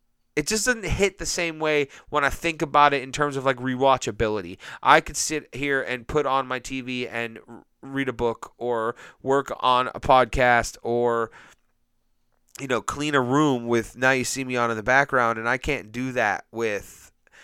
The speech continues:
uh, Wolf of Wall Street. Like, it's just not something I, I mean, I'd wanna sit down and enjoy that, or, you know, it's just a long movie in general, but, I mean, it's just not something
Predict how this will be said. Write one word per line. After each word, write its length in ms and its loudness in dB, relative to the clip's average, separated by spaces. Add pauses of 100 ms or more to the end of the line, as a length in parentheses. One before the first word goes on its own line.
(140)
uh, 240 -6
Wolf 280 -6
of 40 -12
Wall 240 2
Street. 340 -8
Like, 140 -16
it's 100 -18
just 220 -8
not 160 -6
something 580 -10
I, 120 -14
I 100 -14
mean, 180 -14
I'd 240 -2
wanna 280 -2
sit 260 -6
down 160 0
and 80 -6
enjoy 460 0
that, 480 -4 (440)
or, 520 0 (320)
you 120 -8
know, 340 -8
it's 200 -2
just 160 -2
a 60 2
long 440 2
movie 480 -4
in 140 -12
general, 480 -4
but, 260 -2
I 60 -6
mean, 140 -8
it's 100 -10
just 160 -12
not 160 -8
something 560 -8